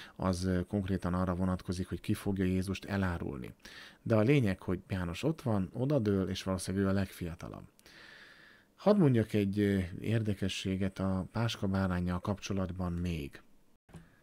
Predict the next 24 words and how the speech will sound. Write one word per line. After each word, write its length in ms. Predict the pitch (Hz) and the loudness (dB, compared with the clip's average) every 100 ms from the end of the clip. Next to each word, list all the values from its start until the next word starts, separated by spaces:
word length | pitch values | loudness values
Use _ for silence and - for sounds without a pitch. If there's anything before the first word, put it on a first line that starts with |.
| _ _ _ _ _ | _ _ _ _ _
Ehhez 280 | 135 113 90 | 0 0 0
két 220 | - 98 | 4 4
bibliaverset 800 | 98 104 101 92 90 87 - - | 6 6 6 6 6 4 0 -2
is 80 | 92 | 0
szeretnék 480 | - 92 87 85 | 2 2 2 -2
felolvasni, 640 | - 95 101 107 123 - 170 | 0 4 6 8 6 6 4
az 120 | 117 | 6
egyik 280 | 98 95 95 | 6 6 4
a 60 | 87 | 2
zsidókhoz 520 | 95 90 87 - 90 | 2 2 0 0 2
írt 140 | 87 | 2
levél 240 | 90 87 87 | 2 2 2
második 540 | 87 85 85 95 95 | 2 2 2 2 0
fejezet, 400 | - 104 107 139 - - - - | 2 4 4 2 0 -18 -18 -2
tizennégy-tizenötös 1080 | - 98 98 90 87 - 95 90 85 87 - | 2 6 6 6 4 4 4 4 2 -2 -2
verse. 460 | 80 71 - - - - - - - - - - | -2 -2 -4 -6 -10 -18 -20 -20 -20 -20 -20 6
„Mivel 280 | 180 214 156 | 10 12 12
pedig 260 | 117 107 | 10 8
a 40 | 104 | 8
gyermekek 580 | 98 110 101 98 90 - | 8 8 8 4 0 0
test 360 | 120 135 - | 4 4 4
és 200 | 131 113 | 2 4
vér 240 | 98 98 98 | 6 6 8
részesei, 720 | 98 95 101 - 110 123 | 6 4 2 4 4 4